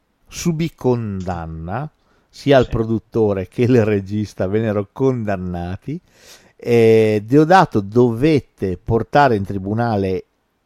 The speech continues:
Speaker 1: gli attori per dimostrare che erano vivi, che non erano stati uccisi assolutamente, ma stavano benissimo. E poi ci fu il problema successivo, cioè quello, eh, relativo alle torture sugli animali,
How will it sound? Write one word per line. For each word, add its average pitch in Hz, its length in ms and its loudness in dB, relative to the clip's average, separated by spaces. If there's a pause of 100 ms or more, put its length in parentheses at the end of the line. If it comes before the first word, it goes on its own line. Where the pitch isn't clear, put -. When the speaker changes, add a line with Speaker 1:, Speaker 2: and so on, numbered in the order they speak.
Speaker 1:
gli 151 140 0
attori 101 680 -6 (400)
per 127 140 0
dimostrare 123 560 0
che - 140 -6
erano 113 240 -2
vivi, 107 500 -10 (300)
che - 140 -12
non 95 180 -4
erano 110 220 -4
stati - 340 -10
uccisi 113 680 -10
assolutamente, 98 880 -8
ma 95 140 -12
stavano 87 420 -14
benissimo. 123 800 -10 (640)
E 185 100 4
poi 110 300 -6
ci - 140 -6
fu 110 600 -8
il 113 180 -12
problema 101 400 -8
successivo, 113 840 -10 (300)
cioè - 220 -2
quello, 104 720 -2 (260)
eh, 107 420 -6
relativo 120 1040 -4
alle 107 260 -6
torture 101 480 -4
sugli 92 220 -10
animali, 92 500 -10